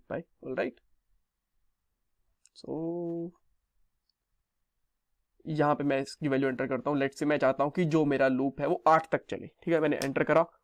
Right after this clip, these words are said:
और देखो ज़ीरो से लेके आठ तक हमारा लूप चल गया। अगर मैं इसको फिर से रू-, अब ये एग्जिट हो चुका है प्रोग्राम, ठीक है। अब मैं इसको फिर से रन कर देता हूँ एक बार के लिए।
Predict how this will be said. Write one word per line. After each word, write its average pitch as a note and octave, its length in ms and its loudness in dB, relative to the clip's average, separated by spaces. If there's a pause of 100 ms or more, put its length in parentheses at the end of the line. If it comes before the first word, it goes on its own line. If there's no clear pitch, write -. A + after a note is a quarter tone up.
(120)
और A#3 120 -2
देखो A#2+ 260 -8 (120)
ज़ीरो D#3+ 300 4
से D#3+ 100 0
लेके D#3 160 2
आठ C#3+ 240 4
तक E3 120 -4
हमारा C3+ 200 -2
लूप D3+ 220 -4 (400)
चल B2+ 140 0
गया। G#2+ 160 -10
अगर C#3 200 -4
मैं D3+ 80 0
इसको C#3+ 160 -4
फिर D3 160 -6
से E3 120 2
रू-, D#3+ 260 2
अब D#3 200 2
ये D3+ 60 4
एग्जिट D3+ 320 4
हो F#3+ 80 2
चुका F#3 200 4
है G3 100 4
प्रोग्राम, D3 400 2 (680)
ठीक F3+ 140 0
है। - 60 6
अब - 360 -12
मैं D3+ 160 2
इसको D3 200 -4
फिर D#3+ 140 -2
से F#3 140 4
रन F3+ 140 6
कर E3+ 140 6
देता E3 160 2
हूँ E3+ 100 4
एक D#3 120 -2
बार D3 160 4
के D3 100 -2
लिए। C#3 200 -2